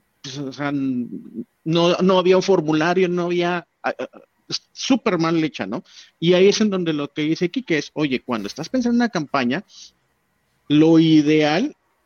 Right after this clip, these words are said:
es de que tengas cuál va a ser todo ese viaje del consumidor para que lo lleves hacia donde, hacia donde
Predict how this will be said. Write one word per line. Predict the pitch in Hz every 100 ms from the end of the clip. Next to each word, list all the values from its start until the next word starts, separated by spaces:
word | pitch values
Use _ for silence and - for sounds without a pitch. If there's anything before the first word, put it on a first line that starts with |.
| -
es | 165 165 151
de | 156
que | 147
tengas | - 175 180 185 180 -
cuál | 180 185
va | 185
a |
ser | 185 180
todo | - 190 202 214 214 220
ese | - 208
viaje | 175 190 180 180 196
del | 185
consumidor | 175 165 156 143 156
para | - 175 165
que | - 143
lo | 135
lleves | 135 151 156 170
hacia | 151 151
donde, | 135 135 135 127 120
hacia | 127 139 139 131
donde | 135